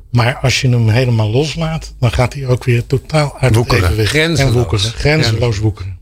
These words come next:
Speaker 3: Kan ons ook gebeuren, hè?
Speaker 1: Absoluut,
Speaker 3: Grenzeloos.
Speaker 1: absoluut.
Speaker 3: Dus we, we, we moeten onszelf bij elkaar houden.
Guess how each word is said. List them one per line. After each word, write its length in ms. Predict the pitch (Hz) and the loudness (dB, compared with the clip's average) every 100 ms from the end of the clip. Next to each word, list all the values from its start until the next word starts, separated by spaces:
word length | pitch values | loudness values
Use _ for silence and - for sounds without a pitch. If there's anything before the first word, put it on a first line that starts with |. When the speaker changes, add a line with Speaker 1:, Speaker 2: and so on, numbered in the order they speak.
| - - - | -20 -20 -8
Speaker 3:
Kan 180 | - 156 | -2 0
ons 200 | 160 160 | 2 2
ook 160 | 170 - | 0 0
gebeuren, 360 | 113 104 92 | -2 0 0
hè? 60 | 104 | -2
Speaker 1:
Absoluut, 300 | 143 - 147 127 | -2 0 0 2
Speaker 3:
Grenzeloos. 420 | 175 92 87 85 | 0 -2 -4 -4
Speaker 1:
absoluut. 520 | 151 156 156 160 - - - - - - | -4 -4 -2 -2 -2 -12 -20 -20 -18 -4
Speaker 3:
Dus 140 | 113 | -2
we, 200 | 123 113 | 0 -2
we, 280 | 120 123 120 - 113 | -2 -2 -2 -10 -6
we 100 | 113 | 0
moeten 280 | 135 143 143 | 0 0 0
onszelf 420 | 139 - 139 123 | 0 0 2 0
bij 100 | 113 | 2
elkaar 640 | 113 113 - 131 113 92 90 | 0 0 0 0 0 -2 -6
houden. 520 | - 101 104 98 85 | -4 0 2 0 -2